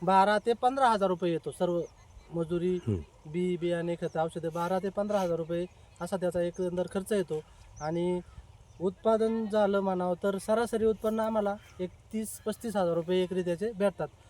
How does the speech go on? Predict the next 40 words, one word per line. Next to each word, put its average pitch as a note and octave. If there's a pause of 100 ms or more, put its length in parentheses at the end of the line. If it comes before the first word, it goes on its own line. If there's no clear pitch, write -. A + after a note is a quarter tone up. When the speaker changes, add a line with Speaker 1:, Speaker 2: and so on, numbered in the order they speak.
(200)
Speaker 1:
परंतु A3 (320)
आम्ही A3+
सरासरी B3
सांगतो G#3 (340)
कारण A3+
एखाद्या A#3
महिन्यात A3+
पाऊस A3
झाला G3+
किंवा G3+
माल G3+
शॉर्ट G#3
झाला E3
बाजारात, D#3 (460)
आवक F3
Speaker 2:
हम्म. F#3
Speaker 1:
घटली F#3+
तर F#3+
त्याला G3
बाजार G3
जर G3
जास्त G#3
झाला G3
तर F#3
एखाद्या G3
वेळेस G3+
पन्नास A#3+
एक A3
हजार G3+
रुपये G#3+
देखील G#3+
एकराचे E3+
होत D#3
असतात. C3 (540)
तर G3+
आता G#3+ (440)
आम्ही A3+
मुंब-, A3+
मुंबईला A3
देतो, A#3+